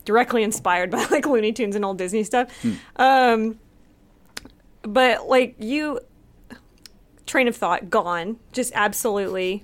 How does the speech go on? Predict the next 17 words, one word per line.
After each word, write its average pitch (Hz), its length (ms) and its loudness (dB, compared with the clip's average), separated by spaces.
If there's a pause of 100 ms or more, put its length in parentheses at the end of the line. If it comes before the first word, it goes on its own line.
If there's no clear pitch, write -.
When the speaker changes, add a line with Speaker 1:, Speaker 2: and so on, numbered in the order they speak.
Speaker 1:
fuck. - 160 0
Speaker 2:
Derailed. 123 600 2 (640)
Speaker 1:
Ah, 269 300 2
it 254 60 2
was 311 200 2
a 302 60 -2
great 196 340 -4
point, 185 320 -6
though, 170 140 -4
that 170 140 -6
I 170 100 -2
had, 170 300 -6
and 175 140 -10
now 170 160 -8
it's 175 160 -12
just - 260 -12
like 170 220 -10